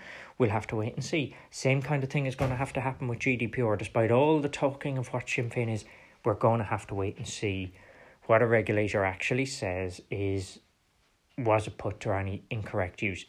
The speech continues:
Is it right or wrong? And all parties are gonna be watching this because I think they all would love to gather more and more information.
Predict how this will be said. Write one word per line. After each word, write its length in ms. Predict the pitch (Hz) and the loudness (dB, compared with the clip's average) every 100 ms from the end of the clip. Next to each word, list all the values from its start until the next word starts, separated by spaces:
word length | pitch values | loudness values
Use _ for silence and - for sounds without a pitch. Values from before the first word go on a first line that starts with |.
| - | -4
Is 160 | 101 | 0
it 120 | 113 123 | -2 2
right 280 | 110 104 | 2 2
or 60 | 107 | 2
wrong? 240 | 104 107 - | 2 2 -2
And 100 | 120 | 0
all 200 | 156 190 | 0 0
parties 420 | - 175 170 135 | 2 0 0 0
are 40 | |
gonna 140 | 127 117 | 0 0
be 60 | |
watching 340 | 110 147 - 139 | 0 -2 -2 -2
this 120 | 110 | 0
because 300 | 151 151 139 - - - - - - | 0 -2 -2 -8 -18 -18 -20 -10 0
I 60 | 175 | 2
think 180 | 170 | 4
they 140 | 151 131 | 4 6
all 180 | 143 233 | 6 4
would 220 | 214 127 | 2 2
love 260 | 110 101 - - | 2 0 -8 -10
to 80 | 120 | -2
gather 280 | 120 113 | 0 2
more 280 | 110 117 110 | 2 2 2
and 80 | 107 | 2
more 180 | 107 104 | 2 2
information. 560 | 101 107 104 101 104 | 0 -2 -2 -2 -6